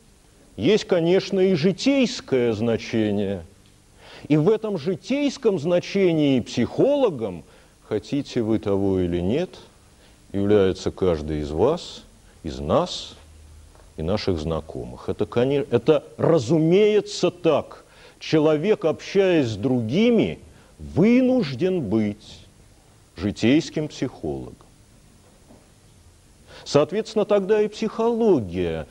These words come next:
всегда будет не только научной, но и житейской.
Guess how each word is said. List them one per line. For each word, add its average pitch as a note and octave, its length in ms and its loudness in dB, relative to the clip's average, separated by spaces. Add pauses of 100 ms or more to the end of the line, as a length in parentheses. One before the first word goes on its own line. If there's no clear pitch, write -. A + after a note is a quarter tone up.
(140)
всегда D3+ 480 0
будет G#2+ 500 -4 (240)
не D#3+ 180 2
только G#3 500 0
научной, G3 720 -2
но D#3+ 240 2
и A#3+ 80 0
житейской. C#3+ 840 -4